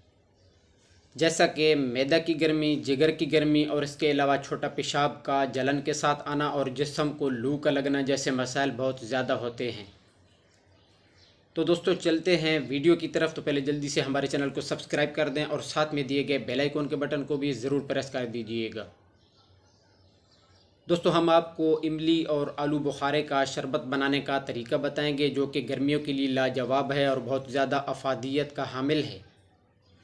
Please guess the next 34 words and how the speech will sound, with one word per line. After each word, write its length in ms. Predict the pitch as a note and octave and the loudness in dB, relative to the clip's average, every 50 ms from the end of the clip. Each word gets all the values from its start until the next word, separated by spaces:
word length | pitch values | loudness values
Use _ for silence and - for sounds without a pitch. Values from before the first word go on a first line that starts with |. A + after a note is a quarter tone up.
| _ _ _ _ _ _ _ _ _ _ _ _ _ _ - | _ _ _ _ _ _ _ _ _ _ _ _ _ _ -6
अगर 200 | D#3+ E3 E3+ E3+ F3 | -2 2 6 6 6
आपको 320 | F3 E3+ - - F3 E3+ | 6 4 2 2 2 2
जरकान 480 | D3 C3 D#3 D3+ D3 - D3 D3+ D#3+ D#3+ | 2 2 0 -2 0 -2 -2 0 0 0
की 120 | D#3+ E3 D3+ | -2 -2 -2
शिकायत 380 | - E3+ E3+ F3 E3+ E3+ E3+ E3 | 0 0 4 6 6 6 6 4
है 180 | C#3 D3+ D#3 D#3 | 2 2 2 2
और 200 | - D#3 D3 C#3+ B2+ | 2 0 -2 -2 -2
गर्मी 280 | D3 D3 D3 D#3+ D#3+ | -2 0 2 2 2
की 120 | D#3+ - D3+ | 2 2 2
वजह 260 | D3+ D#3 D3 D#3 D3+ | 2 2 4 2 2
से 140 | D3+ - D3 | 2 0 -2
सर 220 | - - C#3+ C#3 C#3 | -4 -2 -2 -2 0
में 160 | D3 D3+ D3+ | 0 0 0
दर्द 280 | C3+ D3+ D3+ D#3 D3+ C#3 | 2 2 4 4 2 2
है 160 | D3+ D3 D3 | 2 2 2
और 160 | - D3 C#3+ C3 | 2 0 0 0
मैदा 300 | B2+ B2 C3 C#3+ C#3+ D#3 D3+ | 0 0 0 2 2 0 0
की 120 | - D3+ | -2 -4
गर्मी 340 | C#3 D3 D3+ D3 D3+ D3+ D3 | -2 0 0 2 2 2 2
है, 120 | D3 D3+ D3 | 2 2 2
तो 120 | D3 D3+ | 0 0
इसके 260 | B2+ D3+ - - - D#3 | -2 -2 -4 -2 -2 0
लिए 140 | D3 C#3+ D3 | 2 2 2
आपने 240 | C#3+ C#3 C#3+ C#3+ C#3 | 2 2 0 -2 -4
क्या 180 | - - C#3+ C#3+ | -2 -2 -2 -2
करना 300 | C#3 - - C#3 D3 D3 | 0 -2 -2 0 0 0
है, 160 | C#3+ D3 C#3+ C#3 | 0 0 0 0
तो 120 | C#3 D3 | 0 -2
इस 140 | - D3 - | -4 -4 -6
पर 160 | - - D3 | -2 -2 0
आपने 240 | C#3 - C#3+ C#3+ C#3 - | 0 0 0 -2 -4 -2
तवज्जो 320 | - C3+ C3+ C3 C3+ D3 | -2 -4 -2 0 0 0
देनी 240 | B2+ C#3+ C#3+ D3+ D3+ C3 | 0 2 2 2 0 0
है। 180 | B2+ G#2+ - | -2 -8 -12